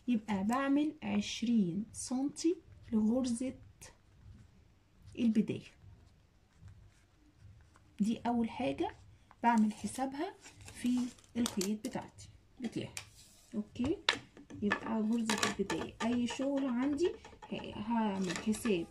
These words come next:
غرزة البداية انها عشرين سنتي. تمام، ادي عملت غرزة البداية، وادي فرع كمان متر، يعني الفرع،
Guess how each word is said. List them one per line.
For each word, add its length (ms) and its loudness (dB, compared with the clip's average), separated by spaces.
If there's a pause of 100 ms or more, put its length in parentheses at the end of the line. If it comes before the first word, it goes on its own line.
غرزة 380 2
البداية 560 0
انها 400 2
عشرين 540 -2
سنتي. 400 -14 (680)
تمام، 440 2 (1000)
ادي 420 -2 (680)
عملت 440 0 (920)
غرزة 360 -2 (140)
البداية، 640 -2 (1800)
وادي 540 2 (1200)
فرع 320 -2
كمان 560 2 (380)
متر، 320 2
يعني 600 2 (480)
الفرع، 760 -2